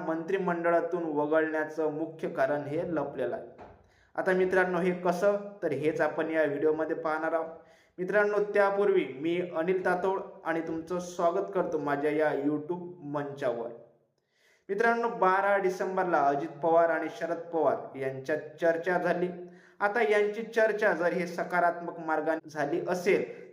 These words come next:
तर नक्कीच या बैठकीत मंत्रिमंडळ विस्तारावर पण चर्चा ही झाली असेल आणि यातूनच छगन भुजबळ व वळसे पाटील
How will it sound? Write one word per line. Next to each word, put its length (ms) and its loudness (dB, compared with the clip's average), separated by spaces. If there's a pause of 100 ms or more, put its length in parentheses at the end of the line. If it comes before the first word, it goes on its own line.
(100)
तर 120 4
नक्कीच 680 -2 (120)
या 180 2
बैठकीत 680 0 (120)
मंत्रिमंडळ 760 -2
विस्तारावर 680 0
पण 300 -6
चर्चा 380 -4
ही 180 -6
झाली 360 -8
असेल 280 -8 (800)
आणि 400 2
यातूनच 680 2 (480)
छगन 360 4
भुजबळ 420 2
व 180 2
वळसे 360 2
पाटील 460 0